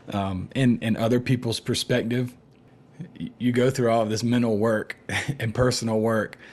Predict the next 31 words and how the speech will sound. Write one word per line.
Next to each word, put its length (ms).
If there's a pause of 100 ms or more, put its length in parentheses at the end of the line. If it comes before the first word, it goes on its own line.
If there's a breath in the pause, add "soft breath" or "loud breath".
(200 loud breath)
to 120
trust 380
yourself 560 (340 loud breath)
and 280
lean 180
on 160
your 120
intuition 680 (400 loud breath)
and, 540
um, 480 (260)
you 100
know, 160
do 320
the 80
work, 260
so 160
to 80
speak, 360
commit 260
to 100
the 120
process, 500
all 180
the 120
things 260
we 80
talk 300
about 180
all 140
the 100
time. 420